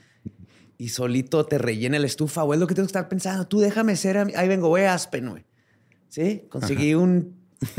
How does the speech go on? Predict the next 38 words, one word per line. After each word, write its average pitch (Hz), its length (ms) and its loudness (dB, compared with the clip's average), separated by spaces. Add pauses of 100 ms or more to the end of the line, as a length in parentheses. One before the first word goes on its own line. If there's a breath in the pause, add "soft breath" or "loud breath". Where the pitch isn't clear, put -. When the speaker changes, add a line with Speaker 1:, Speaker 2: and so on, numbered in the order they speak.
(100)
Speaker 1:
pitón, 185 680 2 (340)
pito 190 240 -4
rojo, 160 380 2
güey. 120 160 2
Es 117 80 -4
el 165 100 4
último 214 460 6
de 185 60 6
la 151 60 2
especie, 170 440 2
güey. - 120 2 (920 loud breath)
Lo 127 60 -4
va 127 60 -2
a 131 80 -8
comer. 127 340 -2 (640)
Speaker 2:
De 120 100 0
hecho, 123 560 4
así 120 160 4
como 135 220 4
tú 127 400 4
hace 131 200 0
rato 127 140 2
decías, 131 260 0
"Ah, 147 200 -2
sí, 147 160 -4
el 120 80 -4
güey 117 200 0
seguro 117 280 2
cuando 113 220 0
se 117 100 0
iba 113 80 2
a 131 40 2
ligar 110 520 0
le 110 80 -2
decían 101 320 -4
que 127 80 -6
vendían 107 260 -2
gas." 131 340 -4